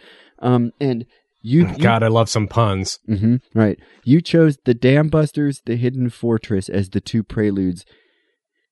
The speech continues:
Speaker 1: clear in terms of, like, the formal compositional components. And you had said in the chat that one of the reasons you picked this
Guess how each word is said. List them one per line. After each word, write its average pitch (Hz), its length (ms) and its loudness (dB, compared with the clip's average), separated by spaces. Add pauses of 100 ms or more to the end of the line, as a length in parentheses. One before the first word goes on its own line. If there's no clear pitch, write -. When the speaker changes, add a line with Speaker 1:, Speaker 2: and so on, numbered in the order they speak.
(200)
Speaker 1:
clear 156 520 2
in 104 220 -2
terms 104 320 -4
of, 87 260 -6
like, 95 280 -4
the 90 80 -6
formal 110 720 -2
compositional 101 840 -4
components. 120 600 0
And 107 160 -4
you 139 80 4
had 135 140 2
said 120 220 0
in 110 100 -2
the 113 80 -4
chat 202 300 -2
that - 120 -4
one 147 120 -6
of 147 60 -2
the 131 60 -2
reasons 113 300 -8
you 110 80 -10
picked - 260 -6
this 101 260 -6